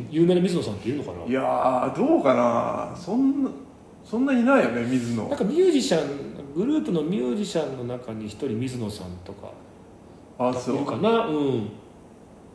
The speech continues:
Speaker 1: まあ、そんなん言ったら、だってスポーツメーカーの水野もあるしな。
Speaker 2: あ、そっか。
Speaker 1: うん。
Speaker 2: でもやってない。占い業界はやってない。
Speaker 1: 占いやってないね。
Speaker 2: ああ。
Speaker 1: うん。水野。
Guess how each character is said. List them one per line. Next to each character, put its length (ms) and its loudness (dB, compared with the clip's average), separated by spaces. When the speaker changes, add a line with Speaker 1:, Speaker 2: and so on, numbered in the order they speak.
Speaker 1:
ま 100 2
あ、 40 2
そ 120 -2
ん 80 2
な 100 6
ん 20 8
言 140 6
っ 20 -6
た 80 6
ら、 60 4
だ 80 2
っ 40 -6
て 180 -2
ス 100 -10
ポ 160 8
ー 40 6
ツ 100 0
メ 120 10
ー 60 12
カ 80 6
ー 20 4
の 80 0
水 180 0
野 80 -2
も 100 -4
あ 40 -4
る 60 -6
し 100 -12
な。 100 -8
Speaker 2:
あ、 720 2
そ 120 -4
っ 120 -8
か。 100 -6
Speaker 1:
う 40 -2
ん。 300 -2
Speaker 2:
で 60 4
も 80 2
や 120 8
っ 100 -2
て 80 0
な 100 4
い。 20 4
占 580 6
い 40 4
業 160 6
界 180 6
は 60 4
や 120 0
っ 40 -6
て 120 -10
な 80 2
い。 40 4
Speaker 1:
占 160 4
い 20 6
や 80 10
っ 100 4
て 80 6
な 140 10
い 160 4
ね。 120 0
Speaker 2:
あ 320 0
あ。 60 -8
Speaker 1:
う 40 -2
ん。 140 -2
水 300 -8
野。 60 -8